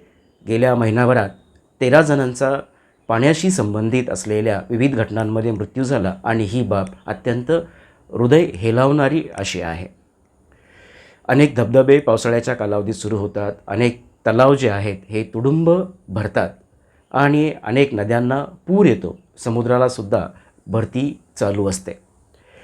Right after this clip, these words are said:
या सगळ्या ठिकाणी अनेक पर्यटक त्या ठिकाणी जात असतात, अतिउत्साह त्यांचा त्या ठिकाणी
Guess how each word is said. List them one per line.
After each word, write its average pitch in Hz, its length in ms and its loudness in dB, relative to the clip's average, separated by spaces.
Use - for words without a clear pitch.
या 143 200 4
सगळ्या 156 340 4
ठिकाणी 143 540 0
अनेक 151 280 -2
पर्यटक 117 560 0
त्या 107 100 -2
ठिकाणी 113 460 -2
जात 101 320 -4
असतात, 110 340 -6
अतिउत्साह 165 640 0
त्यांचा 110 440 -2
त्या 101 100 -4
ठिकाणी 104 440 -6